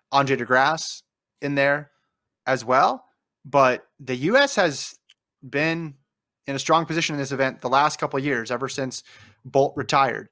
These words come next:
It's been primarily dominated by the U S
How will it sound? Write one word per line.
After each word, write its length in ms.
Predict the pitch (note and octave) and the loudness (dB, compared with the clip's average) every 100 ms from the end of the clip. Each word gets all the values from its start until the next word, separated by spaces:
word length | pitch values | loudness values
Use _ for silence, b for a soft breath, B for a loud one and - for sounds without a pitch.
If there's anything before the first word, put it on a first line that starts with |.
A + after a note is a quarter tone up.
| - | -10
It's 200 | B2+ - | -8 -8
been 420 | C3 B2+ A#2+ A#2 - _ _ _ - | -6 -4 -4 -8 -16 _ _ _ -4
primarily 640 | C3 B2+ C#3 C#3 C3+ - _ _ _ - | -2 0 0 0 -2 -6 _ _ _ -4
dominated 640 | C#3 C3 C3+ C3 B2+ B2 _ | 2 2 2 0 -2 -6 _
by 520 | B2 B2 A#2+ A#2+ A#2 - | 0 4 6 6 2 -4
the 140 | A#2+ | -8
U 200 | A#2 B2+ B2 | -2 2 2
S 420 | B2 - - | 2 0 -6